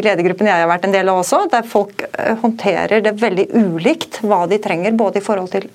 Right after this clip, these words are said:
arbeidsmengde, balansen i jobb, fritid, hva som gir energi, hva som, eh, hvordan de, hvordan de liker å jobbe. Så det er jo ikke noe fasitsvar på det, men for meg har, eh, så har det handlet veldig mye om å være veldig bevisst mine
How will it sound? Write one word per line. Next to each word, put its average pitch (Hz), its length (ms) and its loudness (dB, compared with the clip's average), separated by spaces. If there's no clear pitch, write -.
arbeidsmengde, 180 720 0
balansen 185 460 -2
i 180 80 2
jobb, 202 180 2
fritid, 269 600 2
hva 196 140 2
som 202 160 -2
gir 180 80 0
energi, 185 380 0
hva 190 140 0
som, 185 320 -6
eh, 139 320 -4
hvordan 185 300 0
de, 190 80 2
hvordan 254 260 4
de 226 80 4
liker 196 240 0
å 185 60 4
jobbe. 175 180 0
Så - 100 -4
det 214 80 2
er 190 60 2
jo 180 80 -6
ikke 233 140 2
noe 233 100 -8
fasitsvar 220 880 -2
på 214 160 0
det, 277 80 4
men 233 300 4
for - 240 0
meg 294 240 2
har, 233 480 0
eh, 240 360 -6
så 233 160 4
har 254 80 2
det 254 160 0
handlet 208 320 0
veldig 202 320 0
mye 180 160 -2
om 180 80 -2
å 190 80 -2
være 196 160 -2
veldig 180 240 -2
bevisst 196 500 -2
mine 180 440 0